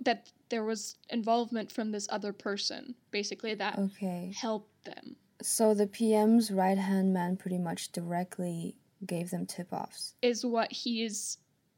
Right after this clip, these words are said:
Speaker 1: alleging, yes.
Speaker 2: Claiming, okay.
Speaker 1: In July twenty twenty-two, George confessed to detonating the car bomb that killed Daphne,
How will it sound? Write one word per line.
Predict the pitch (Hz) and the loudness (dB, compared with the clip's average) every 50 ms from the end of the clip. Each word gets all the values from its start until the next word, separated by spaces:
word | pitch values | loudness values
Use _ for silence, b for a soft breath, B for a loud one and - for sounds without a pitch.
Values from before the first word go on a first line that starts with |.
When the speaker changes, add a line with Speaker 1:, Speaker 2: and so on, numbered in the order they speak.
| _ - | _ -4
Speaker 1:
alleging, | 226 226 220 202 202 196 - - - - - - | -2 -2 -2 -2 -2 -4 -6 -10 -10 -12 -12 -10
yes. | - - - - - - - - | -8 -10 -10 -10 -12 -12 -12 -12
Speaker 2:
Claiming, | - - 190 185 175 170 170 165 165 160 165 - | -8 -6 -4 -4 -4 -4 -6 -8 -8 -10 -10 -8
okay. | - 180 185 - - - - - 233 269 _ _ _ _ _ _ _ _ _ _ _ | -8 -8 -8 -8 -12 -16 -16 -16 -20 -20 _ _ _ _ _ _ _ _ _ _ _
Speaker 1:
In | - 240 233 240 240 240 254 247 - - _ _ | -4 -2 -2 -2 0 0 -2 -2 -4 -8 _ _
July | - 262 254 240 233 233 254 277 330 | -4 -2 0 0 2 2 2 2 2
twenty | 359 359 - - 285 269 262 | 0 -2 -6 -2 0 0 0
twenty-two, | 262 - 269 247 262 233 233 - - 226 208 214 240 285 285 _ _ _ _ _ _ _ _ | 0 -2 -2 -2 -2 -2 -2 -4 -4 -4 -4 -4 -4 -6 -8 _ _ _ _ _ _ _ _
George | - - 233 208 202 214 226 247 269 - - - - - | -2 0 0 2 2 0 0 -2 -2 -2 -4 -4 -4 -2
confessed | - - 254 247 - - 226 208 208 233 - - - - | -2 -2 -2 -2 -2 -2 0 0 0 0 -2 -4 -2 -2
to | - - 254 262 262 269 269 262 | -2 -2 0 0 0 0 -2 -2
detonating | - - 226 208 202 208 214 226 220 220 240 240 262 262 | -2 -2 -2 -2 -2 -2 -2 -2 -2 0 0 0 0 -2
the | 262 277 | -2 -4
car | 269 - - 220 214 208 | -6 -6 -6 -4 -4 -4
bomb | 202 214 208 214 226 247 | -4 -4 -4 -4 -4 -4
that | 254 240 226 - | -4 -6 -8 -8
killed | - - 247 226 233 226 | -10 -8 -6 -6 -6 -4
Daphne, | - - - - - - - - - 247 285 | -4 -4 -4 -4 -8 -10 -12 -8 -8 -8 -10